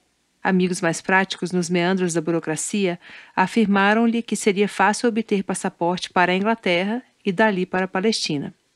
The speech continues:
Além disso, dizia-se que a Igreja do Ocidente renegara Cristo, prostrando-se ante Mamon, e ele desejava verificar por si mesmo a realidade. Era também necessário que o Oriente cristão fizesse ouvir sua voz para contrabalançar o efeito do ensino dos Swamis,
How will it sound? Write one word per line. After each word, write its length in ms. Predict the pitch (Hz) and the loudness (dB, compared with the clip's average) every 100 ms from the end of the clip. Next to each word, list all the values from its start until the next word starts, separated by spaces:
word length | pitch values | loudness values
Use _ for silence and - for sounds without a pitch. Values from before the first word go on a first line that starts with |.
| _ - | _ 2
Além 240 | 262 262 | 6 6
disso, 440 | 202 214 190 - | 6 2 -2 -4
dizia-se 480 | 165 180 185 214 214 | -4 -2 2 2 2
que 140 | 202 190 | -2 -2
a 80 | |
Igreja 340 | 185 175 185 185 | 0 2 0 0
do 80 | 180 | -2
Ocidente 540 | - 156 185 190 - | -4 -2 0 0 -2
renegara 560 | 160 190 202 185 185 190 | 0 2 2 2 0 0
Cristo, 580 | - 190 175 - 156 - _ _ _ | -2 -2 -2 -6 -10 -14 _ _ _
prostrando-se 680 | 190 185 - 185 185 - 185 | -2 -2 0 0 0 -2 0
ante 320 | 180 175 185 | 0 0 0
Mamon, 440 | 170 165 165 214 226 _ - - _ | 0 2 2 0 -2 _ -20 -20 _
e 100 | 190 | 2
ele 140 | 202 208 | 2 4
desejava 560 | 214 240 214 208 196 | 4 4 4 2 2
verificar 640 | 190 190 - 196 185 170 - | 0 0 -2 -4 -2 -2 -4
por 160 | 185 | -6
si 160 | - 269 | -2 2
mesmo 480 | 214 202 220 226 - | 2 2 0 -2 -2
a 80 | 190 | 0
realidade. 760 | 190 190 214 185 147 139 160 - _ _ _ - | 0 0 0 0 -2 -4 -6 -12 _ _ _ 2
Era 180 | 233 247 | 4 6
também 240 | 254 233 | 6 6
necessário 560 | 214 - 196 220 196 190 | 4 0 -2 2 2 0
que 160 | - | -2
o 60 | 190 | 2
Oriente 520 | 196 175 190 202 - | 4 4 4 2 -2
cristão 460 | 170 165 - 190 185 | -8 -10 -2 0 0
fizesse 460 | 190 170 196 - | 0 2 0 0
ouvir 260 | 190 175 196 | -2 0 -2
sua 220 | - 214 | 0 -2
voz 400 | 180 185 196 - | 0 -2 -2 -4
para 240 | - 165 | -4 -4
contrabalançar 920 | 165 202 196 190 185 185 180 - 190 185 | -2 -2 -2 0 0 0 -2 0 2 2
o 60 | |
efeito 420 | 175 - 196 196 | -2 -2 -2 -2
do 140 | 175 175 | -2 -2
ensino 400 | 180 - 214 214 | -2 -2 0 0
dos 220 | 196 - | 0 -2
Swamis, 680 | - 202 190 180 160 - | 0 0 2 0 -2 -6